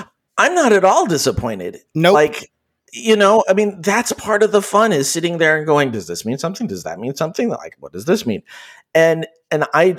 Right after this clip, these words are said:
Speaker 1: I don't regret that at all. Like, a lot of people have asked, is,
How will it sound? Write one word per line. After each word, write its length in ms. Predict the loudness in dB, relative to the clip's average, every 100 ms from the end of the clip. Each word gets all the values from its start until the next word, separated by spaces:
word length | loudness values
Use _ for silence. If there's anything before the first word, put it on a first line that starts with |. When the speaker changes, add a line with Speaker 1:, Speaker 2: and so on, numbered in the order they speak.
| -2
Speaker 1:
I 120 | 0
don't 240 | 2 0 0
regret 400 | 0 2 0 2
that 200 | 0 0
at 140 | -4 -2
all. 520 | 2 2 0 -6 -6
Like, 220 | 0 0 2
a 60 |
lot 100 | 2
of 80 | 2
people 240 | 0 0 2
have 80 |
asked, 400 | 2 2 0 -8 -14 -14 -14 -6
is, 420 | -4 -4 -4 -10